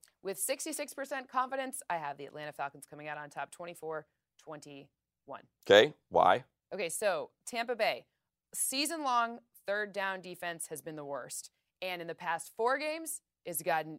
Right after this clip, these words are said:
Speaker 1: even worse. So it went from forty-eight point three all the way to fifty-four percent, both good for thirty-two. On the other side, Atlanta, best third down offense for the season, forty-six percent,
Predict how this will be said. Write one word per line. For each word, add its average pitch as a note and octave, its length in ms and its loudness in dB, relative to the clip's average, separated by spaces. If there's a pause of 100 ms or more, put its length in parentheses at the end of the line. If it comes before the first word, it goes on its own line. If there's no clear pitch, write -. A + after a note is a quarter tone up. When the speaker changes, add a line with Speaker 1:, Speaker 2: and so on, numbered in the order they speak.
Speaker 1:
even D#3 380 -12
worse. - 260 -4
So - 180 0
it D#3+ 40 0
went E3 140 -4
from D#3 120 -10
forty-eight F3 380 -6
point E3 220 -12
three G3 380 -4 (280)
all F#3+ 140 4
the F#3 60 -8
way F3+ 120 -6
to E3+ 80 -2 (160)
fifty-four F3+ 560 -6
percent, D#3 400 -8
both D#3+ 280 -4
good D3 140 -6
for C#3+ 120 -10
thirty-two. B2 560 -12 (340)
On F#3+ 140 -2
the G3+ 100 2
other C4 160 6
side, C#3+ 380 -2
Atlanta, E3 420 -8
best E3 300 -2
third D#3+ 140 -6
down C#3 240 -8
offense E3 520 2
for C#3 60 -6
the D3 80 -6
season, D3 400 -8
forty-six D#3 480 -8
percent, F3+ 380 -4